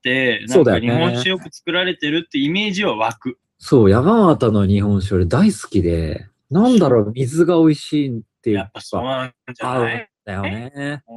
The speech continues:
Speaker 1: ん、やっぱ水なんでしょ？
Speaker 2: うん。
Speaker 1: うん。
Speaker 2: すごい山形の日本酒はほとんど好きなんだよね。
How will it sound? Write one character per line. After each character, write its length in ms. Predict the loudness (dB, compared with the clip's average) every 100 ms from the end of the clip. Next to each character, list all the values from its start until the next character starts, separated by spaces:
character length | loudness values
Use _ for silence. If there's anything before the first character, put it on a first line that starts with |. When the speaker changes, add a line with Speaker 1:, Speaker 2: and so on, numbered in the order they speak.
| -20
Speaker 1:
ん、 20 |
や 60 | -20
っ 40 | -16
ぱ 60 |
水 340 | -10 -10 -8 -4
な 180 | 0
ん 60 | 0
で 100 | 0
し 140 | -6
ょ？ 80 | -8
Speaker 2:
う 80 | 0
ん。 140 | 2 0
Speaker 1:
う 40 |
ん。 40 | -4 -18 _
Speaker 2:
す 180 | -8
ご 140 | 2 6
い 40 |
山 220 | 6 4
形 180 | 2 0
の 140 | 0 0
日 80 |
本 160 | 0 -2
酒 160 | -2 -2
は 240 | 0 0
ほ 100 | -4
と 140 | -4 0
ん 40 |
ど 80 | 0
好 100 | -2
き 120 | -2
な 100 | -2
ん 80 | -4
だ 60 |
よ 60 | -6
ね。 200 | -8